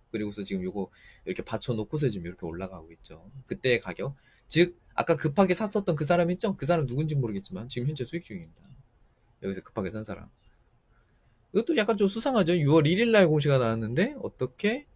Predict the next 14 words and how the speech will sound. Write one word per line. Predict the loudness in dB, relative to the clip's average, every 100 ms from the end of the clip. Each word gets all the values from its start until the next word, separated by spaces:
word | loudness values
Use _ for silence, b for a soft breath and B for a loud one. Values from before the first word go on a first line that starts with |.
| -6
예, | -4
오월 | -2 0 0 0
이십팔 | -4 -2 0 2
일 |
날 | 2 0
먼저 | -2 -4
샀을까? | -6 -6 -8 -8 -6 -4 4
아, | 6
이거 | 6 4
오월 | 4 4
이십팔일 | 2 2
여기 | 2 2
또 | 0
있구나. | 0 -4 -4